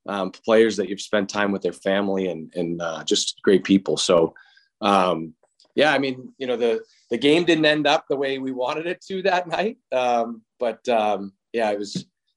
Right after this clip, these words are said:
just a, a great opportunity and, and, um, you know,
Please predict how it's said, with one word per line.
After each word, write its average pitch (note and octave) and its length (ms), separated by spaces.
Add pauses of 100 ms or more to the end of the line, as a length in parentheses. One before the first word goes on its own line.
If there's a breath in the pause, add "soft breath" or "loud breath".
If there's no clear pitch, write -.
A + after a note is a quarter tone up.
(140)
just A#2+ 240
a, G2 360 (100)
a G2+ 100
great A2 240
opportunity G#2 760
and, F2+ 240
and, F2+ 440
um, E2 480 (840)
you F#2 60
know, D#2+ 200